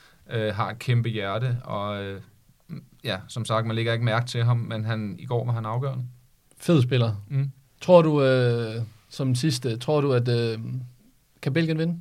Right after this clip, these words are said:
Speaker 2: E M? Altså, jeg ved godt, de kan vinde E M,
Speaker 1: Mm.
Speaker 2: men siger du, vinder de E M?
Speaker 1: Øh.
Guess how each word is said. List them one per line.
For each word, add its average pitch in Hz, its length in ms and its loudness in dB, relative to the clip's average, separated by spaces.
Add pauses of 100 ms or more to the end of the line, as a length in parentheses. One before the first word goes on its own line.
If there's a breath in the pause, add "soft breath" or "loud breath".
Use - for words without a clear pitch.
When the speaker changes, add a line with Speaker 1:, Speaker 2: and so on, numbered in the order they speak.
Speaker 2:
E 156 200 -4
M? 147 100 -6 (180)
Altså, 147 160 2
jeg 170 80 8
ved 185 80 8
godt, 180 180 6
de 127 100 -2
kan 214 300 4
vinde 139 200 4 (140)
E 117 60 -6
M, 123 40 -6
Speaker 1:
Mm. 127 140 -4
Speaker 2:
men 131 240 4
siger 135 300 2
du, 123 260 2 (180)
vinder 170 320 6
de 107 360 -6
E - 60 -16
M? 117 40 -14 (2750)
Speaker 1:
Øh. 110 540 -2